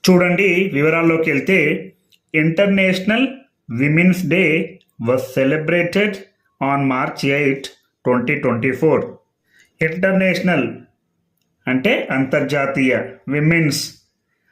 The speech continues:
మహిళల యొక్క, ఎన్ పక్కన అపాస్ట్రఫీ ఉంది కాబట్టి మహిళల యొక్క, విమెన్ అంటే మహిళలు.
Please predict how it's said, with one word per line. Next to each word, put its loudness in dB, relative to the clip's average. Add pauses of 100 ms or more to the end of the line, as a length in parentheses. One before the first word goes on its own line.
(180)
మహిళల 0 (140)
యొక్క, -2 (560)
ఎన్ 0 (120)
పక్కన -2 (180)
అపాస్ట్రఫీ -2 (200)
ఉంది 2 (380)
కాబట్టి -2 (480)
మహిళల 0 (140)
యొక్క, -2 (220)
విమెన్ 2
అంటే -4 (160)
మహిళలు. 2